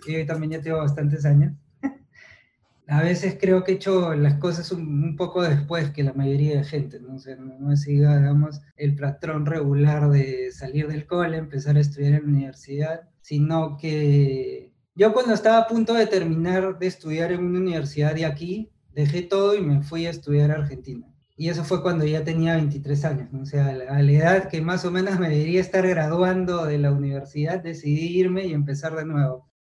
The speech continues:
porque quería estudiar relaciones públicas y en Argentina, estando en una de las universidades más costosas y también más exigentes, me salía lo mismo estudiar y vivir que solo estudiar aquí,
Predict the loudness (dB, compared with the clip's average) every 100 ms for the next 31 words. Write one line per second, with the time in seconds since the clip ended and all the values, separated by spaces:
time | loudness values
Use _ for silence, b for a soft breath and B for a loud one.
0 | -6 -2 -2 0 2 2 2 -4 -8 -4
1 | -2 -2 -4 -4 -4 -2 -2 -2 -2 -4
2 | -4 0 2 0 -2 -2 -2 -10 _ _
3 | -2 -2 -2 -8 -12 _ _ -10 -2 -2
4 | 0 -2 -2 -8 -8 -6 -6 -6 -6 -4
5 | -2 0 0 -2 -6 -10 -10 -4 2 2
6 | 2 -6 -20 _ -8 -2 0 2 0 -2
7 | -16 -20 _ _ -10 -10 0 0 0 -4
8 | -4 -10 _ _ -10 -8 -6 -2 0 2
9 | 0 -2 -6 -4 -4 -4 -4 -4 -6 -4
10 | 0 2 2 2 0 0 -2 -2 -2 -2
11 | -2 -2 0 0 0 0 0 -2 -4 -2
12 | -6 -4 0 2 2 -2 -2 -4 -4